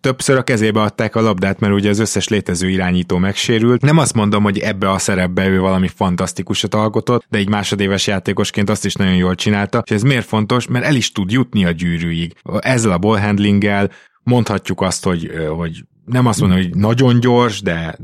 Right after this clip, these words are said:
nagy léptei vannak, nincs rossz első lépése, úgy el tud indulni, pick and roll-t is tud ugye vezetni, és gondolkoztam, hogy ki a franchoz hasonlít ez a játékos. Ilyen típusú játékost most ilyen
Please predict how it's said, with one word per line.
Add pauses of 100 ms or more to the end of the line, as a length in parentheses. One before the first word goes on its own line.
nagy
léptei
vannak,
nincs
rossz
első
lépése,
úgy
el
tud
indulni,
pick
and
roll-t
is
tud
ugye
vezetni,
és
gondolkoztam,
hogy
ki
a
franchoz
hasonlít
ez
a
játékos.
Ilyen
típusú
játékost
most
ilyen